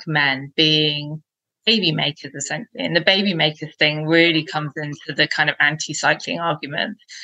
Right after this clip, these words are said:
Um, so what was, I think a lot of people found particularly shocking was that women sat astride a bicycle. So, so think about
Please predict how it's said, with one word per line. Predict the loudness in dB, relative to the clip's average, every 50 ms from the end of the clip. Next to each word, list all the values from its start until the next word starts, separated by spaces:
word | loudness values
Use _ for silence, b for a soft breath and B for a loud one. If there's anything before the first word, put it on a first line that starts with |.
| B B B
Um, | 0 2 2 2 0 -2 -6 -6 _ _
so | 4 4 4 4
what | 2 4 4 4 4 4
was, | 2 0 0 0 -2 -8 -10 _ _ _ _ _ _ _ _ _ _
I | 0 0
think | 0 -4 -2 2
a | 2 4
lot | 4 4 4 4
of | 2 0 -4 _ _ _ _ _
people | -4 -4 -4 -4 -4 -6
found | -4 -4 -4 -4 -6 -12 -16 _ _
particularly | -4 -4 -2 0 0 0 2
shocking | 0 -2 -2 -4 _ -6 -4 -4 -4
was | -6 -8 -2 _
that | -2 2 2
women | 2 2 2 0 -2 -4 -4
sat | -4 -2 0 0 -2 -2 -6
astride | -12 -2 -2 -2 2 4 4 6 6 4 4 2
a | 2
bicycle. | 2 2 2 2 -2 -6 -6 -6 -8 -8
So, | -8 -2 0 0 0 0 -4 _ _ _ _ _ _
so | -2 -2
think | 0 -2 -4 -4 -2
about | 0 2 2 2 0